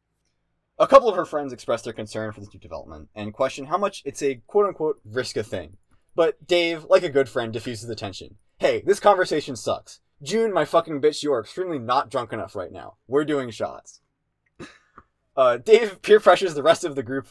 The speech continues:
uh, one by one into compliance. Um, and any friction over June's new look doesn't survive the distribution of shots. Uh, Jake leads the group in a toast,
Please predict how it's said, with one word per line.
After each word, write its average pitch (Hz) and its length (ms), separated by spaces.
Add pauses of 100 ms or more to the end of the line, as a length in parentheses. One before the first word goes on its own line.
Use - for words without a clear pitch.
uh, 113 280
one 143 180
by 147 100
one 120 220
into 107 160
compliance. 101 680 (340)
Um, 110 420
and 139 120
any 190 180
friction - 280
over 117 140
June's 113 260
new 101 160
look 95 140
doesn't 113 220
survive 101 340
the 92 60
distribution 87 480
of 69 60
shots. - 440 (420)
Uh, 95 420 (640)
Jake 170 320
leads 143 200
the 123 40
group 110 160
in 107 80
a 107 40
toast, - 500